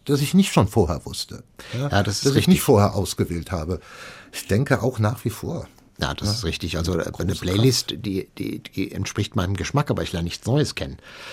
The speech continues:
Speaker 2: Und das ist ja auch hier in H R zwei in unserem Programm so, dass Sie hier immer wieder mit Neuem konfrontiert werden, sowohl im Wort- als auch im Musikbereich. Und das interessiert, das interessiert Hörerinnen und Hörer, die aufgeschlossen sind dafür. Klar, wenn ich nur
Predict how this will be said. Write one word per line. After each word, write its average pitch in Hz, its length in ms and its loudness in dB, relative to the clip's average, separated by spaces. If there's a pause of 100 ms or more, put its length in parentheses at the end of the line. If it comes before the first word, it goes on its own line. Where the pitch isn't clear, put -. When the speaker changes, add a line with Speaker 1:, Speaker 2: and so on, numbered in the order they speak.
(460)
Speaker 2:
Und 87 120 0
das 87 80 -2
ist - 120 0
ja 95 80 4
auch 80 80 -4
hier 113 180 6
in 92 100 2
H 90 120 0
R 85 80 -4
zwei 107 180 0
in 185 80 2
unserem 110 220 0
Programm - 320 -6
so, 80 200 -8 (520)
dass - 200 2
Sie 107 180 2
hier 104 280 0
immer 151 280 4
wieder 127 200 2
mit 110 440 -2
Neuem 120 480 2
konfrontiert 107 720 -2
werden, 98 280 0
sowohl 107 300 2
im 120 140 2
Wort- 139 240 0
als 120 180 -4
auch 120 100 -4
im 123 100 0
Musikbereich. 120 760 -2 (540)
Und 107 500 2
das - 180 2
interessiert, - 760 0
das - 380 0
interessiert 135 500 0
Hörerinnen 117 400 6
und 95 240 -6
Hörer, 110 300 2
die 139 320 -2
aufgeschlossen 82 640 2
sind 78 240 -8
dafür. 64 360 -10 (180)
Klar, 113 200 6
wenn 98 100 0
ich 98 120 0
nur 127 260 6